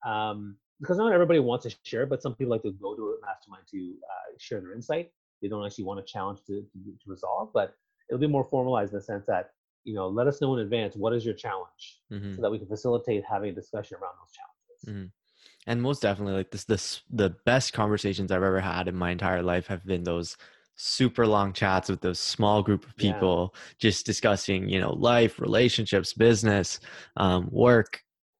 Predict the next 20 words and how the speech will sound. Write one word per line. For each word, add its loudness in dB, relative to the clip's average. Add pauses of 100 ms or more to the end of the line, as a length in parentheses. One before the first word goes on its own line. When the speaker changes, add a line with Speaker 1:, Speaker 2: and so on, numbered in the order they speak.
(380)
Speaker 2:
all 8
of 4
it. 4 (100)
And, 2
you 0
know, 2
you 2
generate 4
so 2
many 2
ideas 4
just, 0
just 2
in 0
this -2
conversation 2
with 0
you. 4
You 0
know, -4